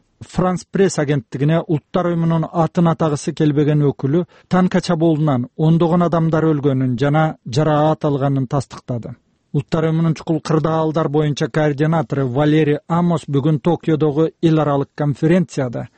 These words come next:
Газадагы катаал кырдаал, ого бетер начарлоосуна жол бербөө үчүн урушту токтотуу маанилүү деген болчу. Жана Газадагы кырдаалды өтө эле жаман деп мүнөздөгөн.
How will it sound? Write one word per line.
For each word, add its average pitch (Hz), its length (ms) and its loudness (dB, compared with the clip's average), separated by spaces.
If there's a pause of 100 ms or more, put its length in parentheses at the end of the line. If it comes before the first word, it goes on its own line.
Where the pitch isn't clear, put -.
(220)
Газадагы 170 920 0
катаал 175 600 0
кырдаал, 139 720 -2
ого 170 240 2
бетер 165 340 0
начарлоосуна 165 1000 0
жол 156 300 0
бербөө 147 480 0
үчүн 170 300 -6 (380)
урушту 175 440 0
токтотуу 160 800 0
маанилүү 170 640 0
деген 127 320 -4
болчу. 117 380 -8 (200)
Жана 143 300 0
Газадагы 151 580 0
кырдаалды 165 640 0 (320)
өтө 180 440 2
эле 165 320 -4 (100)
жаман 160 380 -2
деп 120 180 -14
мүнөздөгөн. 123 560 -6